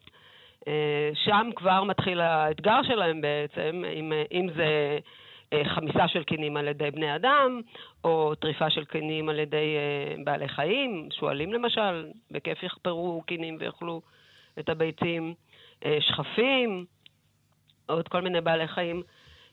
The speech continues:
אה, וגם אור. אור הוא בעיה מאוד רצינית, אה, זיהום אור, אה,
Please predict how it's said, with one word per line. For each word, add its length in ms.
אה, 260
וגם 480
אור. 400
אור 400
הוא 160
בעיה 280
מאוד 240
רצינית, 580
אה, 480
זיהום 380
אור, 500
אה, 220